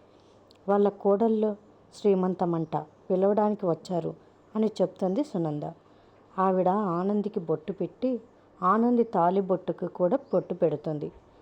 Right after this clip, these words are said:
"తాళిబొట్టుకు కూడా బొట్టు పెడతారా అక్క?" అని అలేఖ్య అడుగుతుంది.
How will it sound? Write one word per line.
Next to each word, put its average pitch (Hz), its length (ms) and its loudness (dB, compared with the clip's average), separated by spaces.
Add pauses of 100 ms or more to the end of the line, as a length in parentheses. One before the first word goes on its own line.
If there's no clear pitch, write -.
(260)
"తాళిబొట్టుకు 190 680 0
కూడా 180 300 0
బొట్టు 185 320 -2
పెడతారా 202 520 2
అక్క?" 160 300 0 (280)
అని 208 180 0
అలేఖ్య 196 400 0
అడుగుతుంది. 151 540 -2